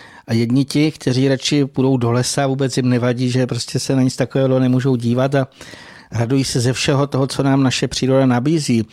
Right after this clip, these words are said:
Víte, já bych tady znova ještě připomenul, ono to tady už zaznělo mnohokrát, ale když jsem pozoroval ty obrovské katastrofy, obrovská horka, která byla,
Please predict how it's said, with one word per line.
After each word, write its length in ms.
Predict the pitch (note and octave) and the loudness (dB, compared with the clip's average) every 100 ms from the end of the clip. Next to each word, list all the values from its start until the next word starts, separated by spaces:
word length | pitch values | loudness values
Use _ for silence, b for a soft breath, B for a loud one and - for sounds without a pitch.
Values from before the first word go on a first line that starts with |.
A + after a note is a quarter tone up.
| B B B B - | B B B B -6
Víte, 140 | B2+ | -2
já 100 | B2+ | 0
bych 140 | C3+ - | 0 0
tady 220 | C#3+ C#3 | 0 0
znova 280 | C3+ C#3+ D3 | 2 2 2
ještě 240 | - C#3 | 0 -4
připomenul, 500 | - C3+ C3+ C#3+ C#3+ | -4 -4 0 2 2
ono 220 | C#3 C3+ | 2 2
to 120 | B2+ | 0
tady 180 | C3+ C3+ | 0 0
už 100 | C3 | 2
zaznělo 360 | A#2+ A#2 D3 C#3 | 0 0 2 2
mnohokrát, 600 | B2+ C3 F3 C#3 A#2+ A#2+ | 2 0 0 0 0 0
ale 140 | A#2+ | 0
když 160 | A#2+ - | 0 -2
jsem 200 | C#3+ C3+ | -2 -2
pozoroval 480 | B2+ A#2 C3 C3+ C3 | -2 0 0 0 -2
ty 120 | - | -4
obrovské 600 | A#2+ C3 C3 - - C3 | -2 -2 -4 -4 -6 -6
katastrofy, 760 | - A#2 B2+ - - A#2+ - C3+ | -6 -6 -6 -6 -4 -4 -2 -2
obrovská 480 | A#2+ B2 - C3+ | -2 -4 -2 -2
horka, 360 | G#2+ A#2+ - C3+ | 0 -2 -2 -6
která 320 | - B2+ B2+ | -2 -2 -2
byla, 280 | C3 C3 | 0 0